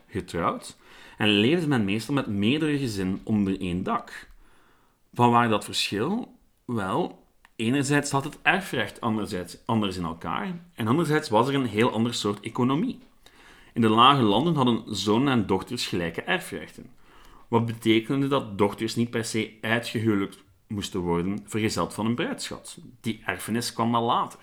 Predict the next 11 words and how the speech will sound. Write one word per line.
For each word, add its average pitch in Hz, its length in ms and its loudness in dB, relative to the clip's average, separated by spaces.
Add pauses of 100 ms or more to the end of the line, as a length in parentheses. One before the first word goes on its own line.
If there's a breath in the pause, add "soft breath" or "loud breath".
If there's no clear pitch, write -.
(880 soft breath)
Maar 131 200 4
in 127 80 6
het 113 180 2
zuiden 208 400 0
was 147 160 -2
die 127 120 2
bruidschat 104 720 -4
de 123 180 -4
enige 170 380 2
financiële 117 540 0
steun 113 420 -4